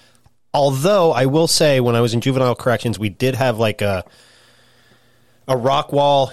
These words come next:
and high elements and low elements. And if I found out, if I'm strapped in and belayed,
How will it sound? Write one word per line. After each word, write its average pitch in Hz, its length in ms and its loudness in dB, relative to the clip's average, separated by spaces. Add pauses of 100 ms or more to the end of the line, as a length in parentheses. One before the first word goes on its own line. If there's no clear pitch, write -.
(120)
and 110 480 -2
high 131 240 -2
elements 131 640 0
and 104 140 -6
low 117 200 0
elements. 123 540 -2 (120)
And 101 480 -6
if 110 140 -8 (160)
I 104 140 -4
found 127 320 -2
out, 117 280 -2 (280)
if - 160 -8
I'm 123 220 -2
strapped - 440 -4
in 120 100 -2
and 110 140 -4
belayed, 101 500 -4